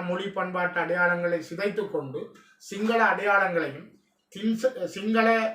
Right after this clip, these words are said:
கலாச்சார பண்பாட்டு நிகழ்வுகளையும் சிங்கள வணக்கம், வணக்க முறைகளையும் வலிந்து தமிழ் மக்களிடம் புகுத்துகின்ற வேலையை இலங்கை அரசாங்கம் தன்னுடைய படைகளை கொண்டு மிக கச்சிதமாக செய்திருந்தது.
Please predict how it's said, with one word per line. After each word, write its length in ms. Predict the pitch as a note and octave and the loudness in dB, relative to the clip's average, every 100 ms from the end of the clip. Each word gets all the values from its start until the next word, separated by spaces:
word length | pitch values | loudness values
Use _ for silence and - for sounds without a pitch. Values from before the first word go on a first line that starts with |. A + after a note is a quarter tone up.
| - - | -6 -2
கலாச்சார 560 | F#3+ G#3+ G#3+ G#3+ G3+ G3+ | 4 4 4 2 0 2
பண்பாட்டு 460 | F3 F#3 G3+ F#3+ G3 | 0 0 0 0 0
நிகழ்வுகளையும் 680 | E3 F3+ F3+ E3+ C#3+ B2+ - _ _ _ | 0 0 2 0 0 -6 -16 _ _ _
சிங்கள 320 | - A3+ A#3+ A3+ | -4 2 4 4
வணக்கம், 480 | F#3 G3 G3 G3 G3 E3+ | 2 0 0 -6 -8 -2
வணக்க 300 | E3+ G3+ G#3+ | 0 2 0
முறைகளையும் 520 | F#3+ F3+ D3+ C3 - - _ _ - | 0 0 0 -4 -8 -18 _ _ -6
வலிந்து 400 | E3 G3+ C4 B3+ | -2 0 0 2
தமிழ் 280 | A#3+ G#3+ G#3 | 2 0 0
மக்களிடம் 460 | G3 G#3 G3 G3 E3+ | -4 -4 -4 -4 -6
புகுத்துகின்ற 460 | F#3+ - F3 F3+ D#3+ | -8 -6 -4 -2 -2
வேலையை 380 | E3 E3 F#3+ - - - - _ _ - | 0 -2 -4 -8 -12 -20 -20 _ _ -16
இலங்கை 420 | D3+ F3+ A3+ A#3 | -4 2 4 4
அரசாங்கம் 640 | - - - E3+ D#3+ G#3+ - - | 4 2 0 0 -2 -8 -12 -8
தன்னுடைய 460 | E3+ G3 A3+ A3 A3+ | -4 0 2 4 4
படைகளை 480 | F#3 F#3+ A#3 A3+ G#3+ | 2 0 2 0 0
கொண்டு 320 | F3+ F3+ F3+ A#3 | -4 -6 -6 -4
மிக 200 | A3 A3 | -2 -2
கச்சிதமாக 680 | F3+ - G#3 F#3+ F#3+ F#3 | -2 -4 -6 -2 -2 -2
செய்திருந்தது. 540 | E3+ E3+ E3 D#3+ E3 | -4 -4 -4 -4 -4